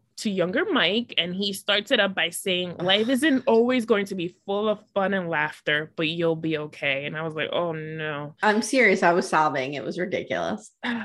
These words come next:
Speaker 1: And then he goes, "The advice that he offers his younger self is not to be afraid of letting his emotions out and that he doesn't have to go through any of this alone." I was
Speaker 2: Mm.
Speaker 1: like, "Oh, my
Speaker 2: Mm.
Speaker 1: heart." And he says, "Showing his feelings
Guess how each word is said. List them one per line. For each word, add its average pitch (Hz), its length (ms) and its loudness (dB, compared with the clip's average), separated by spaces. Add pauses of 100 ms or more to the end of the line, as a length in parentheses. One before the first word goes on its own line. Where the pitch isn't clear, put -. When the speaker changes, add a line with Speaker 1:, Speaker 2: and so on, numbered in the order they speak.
(220)
Speaker 1:
And 208 160 0
then 220 80 2
he 226 80 2
goes, 190 300 2
"The 202 120 0
advice 208 540 2
that 214 160 0
he 214 120 -2
offers 196 360 0
his 185 120 -6
younger 170 240 0
self 240 460 2
is 185 160 -2
not 175 160 0
to 180 100 -6
be 160 180 -2
afraid 185 340 0
of 175 120 -2
letting 170 220 -2
his 170 180 -8
emotions 160 480 -6
out 151 360 2 (340)
and 214 140 0
that 226 60 2
he 240 120 4
doesn't 262 400 0
have 311 140 -6
to 320 100 -4
go 233 220 4
through 233 320 -4
any 233 240 2
of 208 140 -2
this 196 260 -8
alone." 170 880 -6 (480)
I - 100 -6
was 160 140 0
Speaker 2:
Mm. 160 60 -4
Speaker 1:
like, 151 240 -6 (120)
"Oh, 98 220 -2
my - 160 -4
Speaker 2:
Mm. 180 160 -2
Speaker 1:
heart." - 560 -6 (560)
And 214 100 2
he 233 120 8
says, 226 380 2
"Showing 247 320 2
his 240 220 0
feelings 220 600 -4